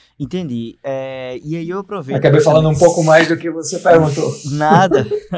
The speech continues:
Speaker 1: <laughs> Não, era justamente sobre isso. A gente vai chegar, vai aprofundar mais no produto, mas assim, ainda sobre a tua experiência de entrada na Liferay, né?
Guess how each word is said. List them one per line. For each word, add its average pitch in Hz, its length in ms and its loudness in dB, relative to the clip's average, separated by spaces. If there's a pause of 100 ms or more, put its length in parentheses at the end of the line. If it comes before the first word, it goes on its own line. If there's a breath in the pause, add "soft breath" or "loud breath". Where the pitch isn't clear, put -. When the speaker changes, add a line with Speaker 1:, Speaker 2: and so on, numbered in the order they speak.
(140)
Speaker 1:
<laughs> 185 520 -16
Não, 151 240 0
era 151 140 -6
justamente 151 340 -12
sobre 165 160 -6
isso. 151 140 -10
A - 20 -6
gente 185 220 -10
vai 214 120 -8
chegar, 160 460 -4
vai 156 140 -8
aprofundar 147 480 -14
mais 135 180 -12
no 135 100 -20
produto, 127 460 -14
mas 143 160 -14
assim, 139 280 -14 (220)
ainda 160 380 -6
sobre 165 480 -12
a 143 80 -6
tua 165 160 -14
experiência 180 640 -12
de 131 100 -16
entrada 131 400 -10
na 113 280 -14
Liferay, 110 240 -18
né? 104 160 -20